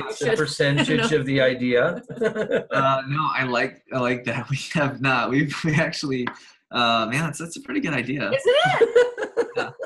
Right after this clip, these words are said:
Speaker 3: That's, that's not bad at all. I'll have to, I'll, I'll ask her about that.
Speaker 2: Yeah,
Speaker 3: We,
Speaker 2: just
Speaker 3: we've actually
Speaker 2: put
Speaker 3: kept it
Speaker 2: part of the
Speaker 3: so
Speaker 2: print.
Speaker 3: separate that we haven't gotten there, so.
Speaker 2: Mm.
Speaker 1: Right? Somebody's getting married, they gotta go in, they get a dress, and it's like,
Speaker 3: Yeah.
Speaker 1: "Hey."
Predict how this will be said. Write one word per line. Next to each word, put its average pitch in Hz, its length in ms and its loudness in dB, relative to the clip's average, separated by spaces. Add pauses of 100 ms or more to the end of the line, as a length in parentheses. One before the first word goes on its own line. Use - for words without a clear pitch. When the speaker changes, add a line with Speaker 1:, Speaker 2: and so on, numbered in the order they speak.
(280)
Speaker 3:
That's, 139 120 -18 (100)
that's - 260 -14
not 135 160 -6
bad 120 180 -4
at 117 60 -6
all. 113 220 -4
I'll 120 80 -4
have 127 80 -10
to, 117 280 -8 (120)
I'll, 160 280 2
I'll 151 160 4
ask 147 140 -2
her 131 80 0
about 104 280 -2
that. 95 200 -12 (640)
Speaker 2:
Yeah, 277 220 0
Speaker 3:
We, 262 40 0
Speaker 2:
just 294 40 0 (180)
Speaker 3:
we've - 100 -6 (100)
actually 659 240 -2
Speaker 2:
put 587 80 4 (120)
Speaker 3:
kept - 20 -10
it - 80 -10 (200)
Speaker 2:
part 151 120 2
of 151 80 2
the 139 60 -6
Speaker 3:
so 139 60 -10
Speaker 2:
print. 156 180 -12
Speaker 3:
separate 117 360 -6
that 117 140 -2
we 113 120 -8
haven't 113 220 -4
gotten 107 320 -8
there, 104 220 -18
so. 101 260 -18 (360)
Speaker 2:
Mm. 196 160 -18
Speaker 1:
Right? 117 300 -10
Somebody's 135 320 -8
getting 135 260 -4
married, 135 260 -4
they 127 100 -8
gotta 113 180 -4
go 117 180 -10
in, 131 160 -8
they 131 80 -6
get 107 160 -12
a 104 60 -16
dress, 101 460 -8
and 117 120 -8
it's 107 180 -16
like, 113 140 -8
Speaker 3:
Yeah. 104 120 -8
Speaker 1:
"Hey." 160 160 -12